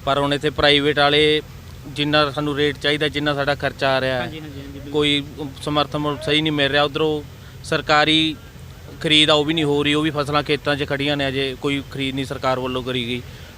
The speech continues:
Speaker 1: ਹੁਣ ਇਹੀ ਝੋਨਾ ਪਿਛਲੀ ਵਾਰ ਛੱਤੀ ਸੌ ਸੈਂਤੀ ਸੌ ਵਿਕਿਆ ਸੀ, ਉਹੀ ਅਸੀਂ ਹੁਣ ਚੌਵੀ ਸੌ ਪੱਚੀ ਸੌ ਵੇਚ ਰਹੇ ਹਾਂ। ਝਾੜ ਵੀ ਪਰ ਨਾਲੋਂ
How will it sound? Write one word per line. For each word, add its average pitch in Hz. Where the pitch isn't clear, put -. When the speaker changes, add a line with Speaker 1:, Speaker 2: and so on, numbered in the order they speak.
Speaker 1:
ਹੁਣ 147
ਇਹੀ 160
ਝੋਨਾ 156
ਪਿਛਲੀ 151
ਵਾਰ 147
ਛੱਤੀ 147
ਸੌ 147
ਸੈਂਤੀ 139
ਸੌ 139
ਵਿਕਿਆ 131
ਸੀ, 127
ਉਹੀ 160
ਅਸੀਂ 156
ਹੁਣ 151
ਚੌਵੀ 147
ਸੌ 147
ਪੱਚੀ 143
ਸੌ 147
ਵੇਚ 143
ਰਹੇ 139
ਹਾਂ। 139
ਝਾੜ 156
ਵੀ 139
ਪਰ 143
ਨਾਲੋਂ 139